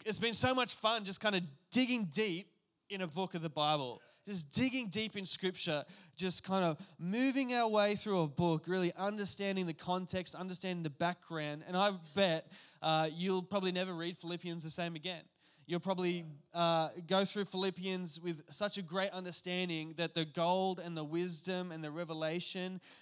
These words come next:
that you're gonna be able to draw out in your quiet times with God is gonna be phenomenal. And, um,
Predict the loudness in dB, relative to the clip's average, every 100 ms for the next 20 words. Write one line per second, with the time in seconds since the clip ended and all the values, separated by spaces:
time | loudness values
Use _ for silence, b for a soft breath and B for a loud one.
0 | -8 -4 -4 -4 -2 -2 -2 -6 -6 -2
1 | 0 0 0 0 -4 -8 -8 -8 -4 -2
2 | -2 -4 -6 -4 -4 -8 -8 -4 -2 0
3 | -4 -8 B B -6 -2 -2 -2 0 4
4 | 4 2 -4 -8 _ -2 -2 0 4 6
5 | 4 2 -6